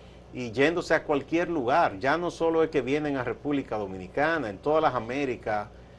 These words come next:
eh, los haitianos tratan de llegar, eh, tratan de irse a Europa,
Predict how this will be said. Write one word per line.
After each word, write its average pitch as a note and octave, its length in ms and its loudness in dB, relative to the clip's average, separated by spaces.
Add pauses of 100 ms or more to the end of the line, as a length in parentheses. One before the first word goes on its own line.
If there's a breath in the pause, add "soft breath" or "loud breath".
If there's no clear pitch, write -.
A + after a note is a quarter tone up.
(140 loud breath)
eh, - 80 -10
los G#2+ 120 -6
haitianos B2+ 380 -4
tratan A#2+ 280 -4
de A2 120 -4
llegar, A2 440 0
eh, A2 100 -6
tratan C3+ 440 4
de A#2 140 2
irse B2 280 -2
a A2 40 0
Europa, A#2 720 -2